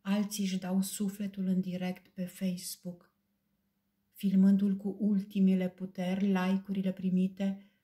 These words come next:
sunt singurele butelii cu oxigen din salon. În maternități, noi născuți din mame covid nouăsprezece poartă botnițe.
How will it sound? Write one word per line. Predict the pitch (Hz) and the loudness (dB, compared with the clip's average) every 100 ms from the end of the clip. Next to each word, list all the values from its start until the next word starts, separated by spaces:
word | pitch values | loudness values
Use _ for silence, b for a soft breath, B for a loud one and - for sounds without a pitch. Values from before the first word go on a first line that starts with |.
| B _ _ _ _ - | B _ _ _ _ -8
sunt | 202 196 | 2 2
singurele | 196 214 202 196 185 | 4 4 4 2 2
butelii | 190 190 190 202 175 160 160 185 | 0 -2 -4 0 0 0 -10 -12
cu | - | -14
oxigen | 165 - - 170 160 | -14 -14 -12 -10 -10
din | 160 165 | -12 -14
salon. | 175 170 165 160 165 180 - _ _ _ _ _ _ _ _ _ _ _ | -16 -16 -14 -14 -12 -14 -16 _ _ _ _ _ _ _ _ _ _ _
În | 208 | 0
maternități, | 214 214 220 220 220 - 233 226 233 | 0 0 0 2 2 2 -4 -2 0
noi | 220 220 | 2 4
născuți | 214 208 202 - 226 220 - | 4 4 0 -4 -4 -4 -4
din | 214 208 | 0 2
mame | 214 208 202 202 | 4 2 2 0
covid | - 190 190 208 196 - - _ _ | -4 -6 -2 -2 -2 -8 -20 _ _
nouăsprezece | 196 196 190 190 202 - 220 220 - _ _ _ _ _ _ | 2 6 6 2 -2 -8 -12 -14 -18 _ _ _ _ _ _
poartă | - 214 196 196 202 | -6 -4 -4 -4 -4
botnițe. | 180 175 175 180 175 - - 185 | 0 -2 -2 -8 -8 -10 -14 -16